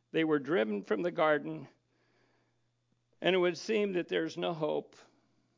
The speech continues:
What now? How do we deal with the problem? How do we rectify the problem?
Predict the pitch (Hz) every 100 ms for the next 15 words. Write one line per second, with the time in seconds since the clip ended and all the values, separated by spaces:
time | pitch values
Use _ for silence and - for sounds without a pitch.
0 | _ _ _ _ _ _ _ _ - -
1 | - - - _ - 170 196 202 175 156
2 | 156 165 180 _ _ _ _ _ - 190
3 | 202 185 165 180 190 190 175 190 - 170
4 | 160 165 170 170 - _ _ - 185 220
5 | 202 175 160 180 - 151 185 160 156 147
6 | 165 165 165 175